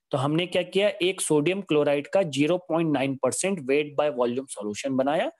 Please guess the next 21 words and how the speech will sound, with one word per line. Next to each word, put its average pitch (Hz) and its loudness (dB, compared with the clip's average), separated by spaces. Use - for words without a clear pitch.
और 156 2
उसका 156 -2
हमने 139 0
देखा 127 -2
कि 170 0
उसका 151 2
ऑस्मोटिक 147 -2
प्रेशर 160 0
और 147 2
सॉल्यूट 170 2
कंसंट्रेशन 139 -2
वैसा 143 2
ही 185 2
है 220 2
जैसा 156 0
कि 226 2
बॉडी 135 4
फ्लूइड्स 139 2
का 143 0
होता 117 -2
है 180 -2